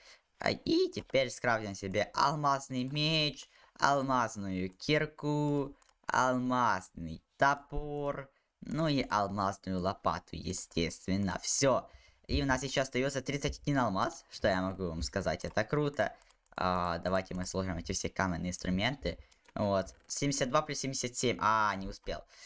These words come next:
Ну ладно, в принципе, ничего страшного, я думаю, в этом нету. Теперь мне нужно как-то решить дефицит с едой, так как у нас четыре хлеба,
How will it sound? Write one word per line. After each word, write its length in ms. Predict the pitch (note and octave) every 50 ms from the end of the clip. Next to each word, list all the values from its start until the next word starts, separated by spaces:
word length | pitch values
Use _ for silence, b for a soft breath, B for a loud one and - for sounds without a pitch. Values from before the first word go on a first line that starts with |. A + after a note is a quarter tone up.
| B B B
Ну 140 | - D3+ E3
ладно, 280 | F#3 A4+ - A2 - -
в 20 |
принципе, 340 | - - - - - - G#2
ничего 280 | G#2 G#2 - E3 D3+
страшного, 460 | D3+ - - - - E4 - - D#4+ -
я 80 | C3 C3
думаю, 280 | C3+ C#3+ C#3+ B2+ A#2+
в 40 | A2
этом 240 | A2+ A#2 - B2 A#2+
нету. 420 | B2 C3 C#3+ D#3 - - G#2 - B B B B -
Теперь 260 | - - - E3 -
мне 140 | F#3 D#3 D3
нужно 540 | D#3+ D#3+ D#3 D3 C#3 C#3 C3+ C3 B2+ B2 -
как-то 260 | - C#3 - - -
решить 300 | B2+ A#2 A2 - C3+ C3
дефицит 420 | A2+ - A#2 - A#2+ A2+ - C#3 B2
с 100 | - -
едой, 260 | A#2+ A#2+ B2 A#2 G2
так 140 | F#2+ F#2+ F2+
как 180 | F#2 G2 -
у 20 | A2
нас 160 | A2 A2 G#2+
четыре 300 | - - - - A2 A2+
хлеба, 560 | - - C3+ D3 D3+ D3 C#3+ C3+ B2+ B2 B